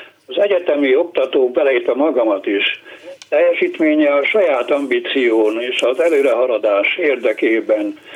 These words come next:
jelentett teljesítményt, és nem egy külső teljesítményértékelés volt az a hatás és tényező, aminek eredményeképpen előrébb lé-, léptünk.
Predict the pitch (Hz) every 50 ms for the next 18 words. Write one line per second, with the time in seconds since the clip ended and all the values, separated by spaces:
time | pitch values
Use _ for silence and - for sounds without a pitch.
0 | - - - _ _ - 143 131 123 131 127 135 135 131 123 113 110 110 - -
1 | 107 101 - - - _ - - 143 165 180 170 - 196 190 190 - 196 180 180
2 | 185 170 - 170 160 160 - 202 190 170 151 139 127 - - - - 196 180 156
3 | 143 - - 185 165 - - 143 131 120 113 113 - 120 117 - 120 117 123 123
4 | 117 110 - - 113 107 104 - - 107 104 107 98 98 98 - - - - -
5 | - - - _ _ _ _ _ - _ _ - 123 143 147 143 135 127 - -
6 | - 131 131 131 - 127 113 107 - - _ - - - - 156 151 151 151 127
7 | 120 113 113 - - - 104 101 - - - 147 147 147 143 131 127 120 151 139
8 | 135 139 147 - - - - - - 147 139 139 139 123 120 117 117 110 107 -
9 | - - - - - 139 131 123 123 120 117 120 117 113 - 131 110 - - 120
10 | 107 110 120 120 127 123 110 107 107 110 101 104 107 123 156 180 - - - -
11 | 156 170 185 190 185 - - 165 156 160 143